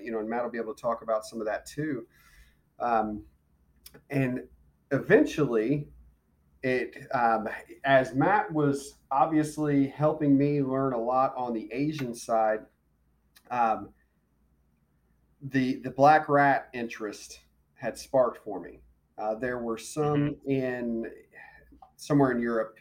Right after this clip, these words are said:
Speaker 1: Matt will be able to remember exactly where some of these morphs were,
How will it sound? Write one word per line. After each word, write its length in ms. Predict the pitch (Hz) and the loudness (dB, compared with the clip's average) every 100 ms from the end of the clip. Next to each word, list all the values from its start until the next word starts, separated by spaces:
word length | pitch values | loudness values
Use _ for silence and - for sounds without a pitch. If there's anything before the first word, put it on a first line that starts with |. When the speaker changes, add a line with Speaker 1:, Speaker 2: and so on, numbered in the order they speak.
| 139 | -10
Speaker 1:
Matt 260 | 117 120 | -6 -4
will 80 | 120 | -4
be 120 | 117 | -4
able 160 | 117 113 | -4 -4
to 60 | 110 | -4
remember 440 | 110 113 113 110 | -4 -4 -4 -6
exactly 460 | 107 113 110 113 110 | -6 -6 -6 -6 -8
where 480 | 113 110 110 110 - _ _ | -6 -4 -4 -6 -12 _ _
some 220 | - 135 | -4 -2
of 60 | 127 | -2
these 180 | 117 117 | -6 -6
morphs 360 | 120 117 - | -4 -4 -8
were, 480 | 123 160 170 120 | -6 -2 -2 -2